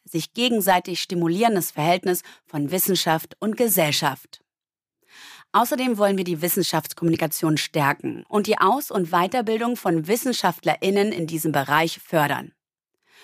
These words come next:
Durch mehr partizipative Formate wie Reallabore, Citizen Science oder Experimentierräume kann die Gesellschaft besser an Forschungsvorhaben teilhaben. Das bringt weitere Perspektiven ein und hilft,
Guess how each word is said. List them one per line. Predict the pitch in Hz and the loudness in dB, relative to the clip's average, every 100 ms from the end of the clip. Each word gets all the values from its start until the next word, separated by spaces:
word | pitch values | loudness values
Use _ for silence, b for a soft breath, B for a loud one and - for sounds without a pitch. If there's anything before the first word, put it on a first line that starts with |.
| b b b | b b b
Durch | 196 185 | -4 -2
mehr | 202 220 | 0 0
partizipative | 233 196 190 202 - 185 170 190 170 | 0 0 -2 -4 -6 -2 -2 0 0
Formate | 160 170 170 165 170 170 156 | 0 0 2 2 0 -2 -2
wie | |
Reallabore, | 160 151 151 185 175 143 139 135 156 190 B B - | 0 2 2 2 2 0 -2 0 0 -2 B B -6
Citizen | - 226 196 160 | 0 0 0 -2
Science | - 156 143 156 - | -2 0 0 0 -2
oder | - 147 139 | -2 0 0
Experimentierräume | - - - 165 151 147 147 220 185 156 151 151 170 B B | -2 -10 -6 -4 0 0 0 -2 0 2 2 0 -4 B B
kann | - 233 | -4 -2
die | 202 | 0
Gesellschaft | 170 160 160 - 151 - | 0 2 2 0 -4 -2
besser | 165 - 165 | -2 0 -2
an | 143 | -2
Forschungsvorhaben | 143 - 160 151 143 131 135 127 131 143 | -4 0 0 0 -2 -2 -2 0 0 0
teilhaben. | 143 127 131 127 127 143 135 _ _ _ _ _ _ B B B B | 0 0 2 2 2 0 -4 _ _ _ _ _ _ B B B B
Das | 185 226 | -2 -2
bringt | - 185 165 143 | -4 -2 -2 0
weitere | 160 214 262 240 | 0 0 -2 -4
Perspektiven | 208 190 - 175 - 226 170 | -2 -2 -2 -4 -2 0 2
ein | 143 147 151 | 2 2 0
und | 170 143 | 0 -2
hilft, | - 220 - - | 0 -2 -2 -16